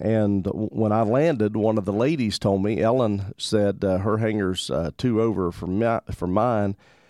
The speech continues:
And she s-, she come over and she said, "You don't have to thank me," but she said, "I ran all the deers off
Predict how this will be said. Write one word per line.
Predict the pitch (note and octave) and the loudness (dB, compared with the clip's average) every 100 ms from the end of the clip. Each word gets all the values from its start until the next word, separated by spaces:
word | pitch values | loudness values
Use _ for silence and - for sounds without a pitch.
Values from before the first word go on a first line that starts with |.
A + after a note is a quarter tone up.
| _ _ | _ _
And | - G#2+ | -4 0
she | - | 2
s-, | B2+ - - | 0 0 -4
she | B2+ | -2
come | B2+ | 0
over | A#2+ C#3 B2+ | 2 2 2
and | A2+ | 0
she | B2+ | 0
said, | A#2+ A#2+ A#2 G#2+ - - _ | 2 2 2 0 -10 -20 _
"You | - C3 | 0 4
don't | D#3 E3 | 6 4
have | E3 E3 | 4 2
to | C#3+ | 0
thank | - E3+ G3+ - | 2 2 2 2
me," | A2+ A2 C3 _ _ _ _ _ _ | 0 0 -2 _ _ _ _ _ _
but | A#2+ A#2+ | 2 2
she | C3+ | 2
said, | B2 C3 A#2 | 2 2 4
"I | A#2 | 4
ran | A2+ C#3+ D3+ | 2 2 0
all | - C#3+ D#3 | 2 4 4
the | C#3 | 2
deers | C3 D#3+ D#3+ A#2 | 0 2 2 4
off | G#2+ G#2 G#2+ | 4 4 2